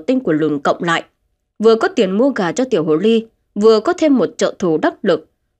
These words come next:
Phù thuật của con bé mạnh như vậy, chắc chắn có thể giúp đỡ được rất nhiều thứ. Và điều duy nhất con bé muốn chỉ là tìm ra tung tích của quỷ bà bà. Suy đi tính lại, vẫn là một món quá hời.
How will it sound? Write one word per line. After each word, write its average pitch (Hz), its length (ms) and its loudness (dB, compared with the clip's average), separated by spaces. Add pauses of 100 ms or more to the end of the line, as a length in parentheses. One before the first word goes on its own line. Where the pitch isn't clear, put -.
Phù 226 200 6
thuật 208 220 -2
của 170 120 0
con 220 240 0
bé 240 280 -2
mạnh - 200 -4
như 180 140 -2
vậy, 170 260 -4 (380)
chắc 233 200 -2
chắn 185 220 -4
có 277 120 -4
thể 180 160 -4
giúp 226 220 -4
đỡ - 180 -2
được 202 160 -2
rất 202 220 -6
nhiều 147 140 -4
thứ. 202 320 -2 (680)
Và 214 160 2
điều 214 220 4
duy 254 140 -2
nhất 285 220 2
con 254 140 0
bé 214 120 0
muốn 226 300 0 (400)
chỉ 208 100 -2
là 190 340 0
tìm 190 380 0
ra 233 140 -2
tung 247 280 -2
tích 359 240 -2
của 156 100 -2
quỷ 147 240 -4
bà 151 140 -4
bà. 156 300 -6 (1400)
Suy 170 180 0
đi 175 160 0
tính 208 260 -2
lại, 208 240 -4 (320)
vẫn 220 200 4
là 330 160 0
một 160 260 -4
món 196 380 -2
quá 254 260 -2
hời. 156 360 -4